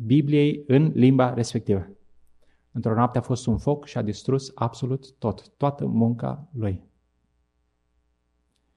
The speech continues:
Ar fi putut să se întoarcă înapoi în Anglia, ar fi putut să spună, „Dumnezeu pune o piedică înainte.” El a făcut o adunare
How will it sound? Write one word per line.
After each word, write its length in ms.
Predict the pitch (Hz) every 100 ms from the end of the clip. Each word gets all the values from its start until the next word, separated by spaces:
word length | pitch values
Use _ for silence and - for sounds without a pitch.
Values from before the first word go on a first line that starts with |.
| - - - _ _ _ _ _ _ _ _ _ _ _ _ _
Ar 140 | - 131
fi 100 | 139
putut 180 | 135 139
să 60 |
se 80 | -
întoarcă 300 | 117 123 120
înapoi 300 | 113 110 117
în 80 | 110
Anglia, 320 | 127 143 151
ar 80 | 127
fi 120 | -
putut 200 | 117 117
să 120 | 120
spună, 580 | 110 - 120 113 110 - - _ _ _ _ _ _ _ - - - - - -
„Dumnezeu 420 | 120 110 123 123
pune 260 | 117 120 117
o 40 |
piedică 400 | 113 131 101 -
înainte.” 360 | 107 101 - _ _ _ _ _ _ _ _ _ _
El 160 | - 127
a 160 | 117 117
făcut 400 | - 120 131 -
o 220 | 117 110
adunare 600 | 104 110 113 131 139